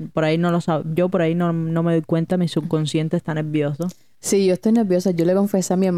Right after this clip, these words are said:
Speaker 2: mi hermano me escribió ayer. "¿Estás nerviosa?" "Sí." Me volvió a escribir hoy. "¿Estás nerviosa?" "Sí."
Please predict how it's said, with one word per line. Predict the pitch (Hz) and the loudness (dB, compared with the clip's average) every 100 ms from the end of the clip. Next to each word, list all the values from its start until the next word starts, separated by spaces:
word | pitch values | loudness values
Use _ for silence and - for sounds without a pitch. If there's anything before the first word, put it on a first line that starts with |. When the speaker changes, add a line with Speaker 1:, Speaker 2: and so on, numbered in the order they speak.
| - | -2
Speaker 2:
mi | 175 | -2
hermano | 165 156 170 | 0 0 2
me | 190 | 0
escribió | - 175 160 156 156 180 - | -2 -2 0 2 2 -2 -4
ayer. | 151 147 143 135 - - _ - | -2 0 2 0 -6 -20 _ -20
"¿Estás | _ 175 | _ 0
nerviosa?" | 185 190 190 175 156 - - _ - - | 2 2 2 0 -4 -8 -20 _ -20 -12
"Sí." | - 123 - _ - - _ - _ - | -8 -8 -8 _ -20 -20 _ -20 _ -4
Me | 156 | -2
volvió | 151 151 160 | 0 0 -2
a | |
escribir | - 175 160 156 | -2 -2 0 2
hoy. | 147 160 - _ | 0 -2 -8 _
"¿Estás | - 175 | -2 0
nerviosa?" | 180 185 190 175 160 - - - _ | 2 2 0 -2 -6 -10 -20 -20 _
"Sí." | - - 143 | -10 -4 -4